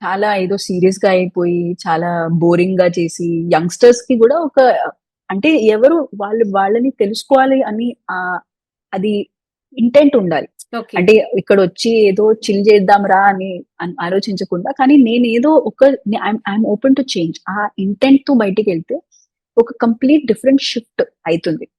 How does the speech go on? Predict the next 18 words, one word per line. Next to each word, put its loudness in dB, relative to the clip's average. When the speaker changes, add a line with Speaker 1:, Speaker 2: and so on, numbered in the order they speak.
Speaker 1:
So -16
Speaker 2:
ఓకే. -6
Speaker 1:
that 2
is 0
very, 2
very 6
important. -4
As -4
a -2
seeker, 0
as -2
a -10
సాధకుడు, -6
very, 0
Speaker 2:
Hmm. 8
Speaker 1:
very 6
important. 0
మనం -2